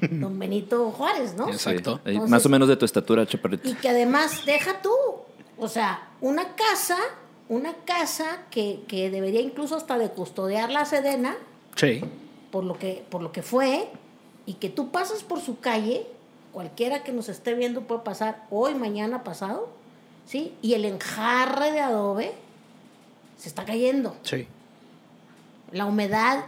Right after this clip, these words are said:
Speaker 2: está a la vista, las necesidades están a la vista, y que además, eh, pobremente, sí, pobremente atienden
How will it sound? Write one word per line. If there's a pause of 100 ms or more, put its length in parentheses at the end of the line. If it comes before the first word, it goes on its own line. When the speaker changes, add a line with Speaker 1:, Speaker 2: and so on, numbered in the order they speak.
Speaker 2:
está
a
la
vista,
las
necesidades
están
a
la
vista, (720)
y
que
además, (240)
eh, (560)
pobremente, (720)
sí,
pobremente (420)
atienden